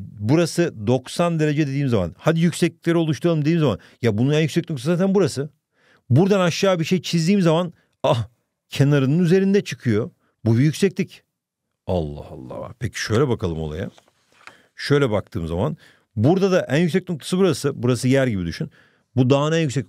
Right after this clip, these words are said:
uçurum gibi düşün burayı da. Buradan aşağı çizdiğim zaman burası da yükseklik. Allah Allah. Peki böyle baktığım zaman,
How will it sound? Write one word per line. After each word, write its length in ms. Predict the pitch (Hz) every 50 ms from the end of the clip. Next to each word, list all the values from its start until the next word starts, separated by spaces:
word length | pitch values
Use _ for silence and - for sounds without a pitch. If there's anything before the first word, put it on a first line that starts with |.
| -
uçurum 420 | - 110 - - 127 135 151 151 123
gibi 180 | 104 95 87
düşün 260 | 82 82 - 95 87 80
burayı 160 | 80 82 95
da. 120 | 78 - - - _ _ _
Buradan 400 | - 131 156 160 190 196 185 139 - _ _
aşağı 500 | - 135 127 - - - 160 147 135 120
çizdiğim 440 | - - 123 107 104 104 113 107 101
zaman 320 | 92 101 120 160 165 180 - _ _ _ _ _ -
burası 280 | 120 151 175 165 -
da 40 | 214
yükseklik. 560 | 190 123 - - 98 - - 151 - _ _ _ _ _ _ _ _ _ _ -
Allah 340 | 95 92 85 80 78 76 73
Allah. 340 | 85 85 80 80 80 76 - - - - - - _ _
Peki 240 | - 120 110 117 95
böyle 260 | 120 156 220 247 233
baktığım 360 | 208 170 - - - 135 110 101
zaman, 300 | 98 98 104 147 -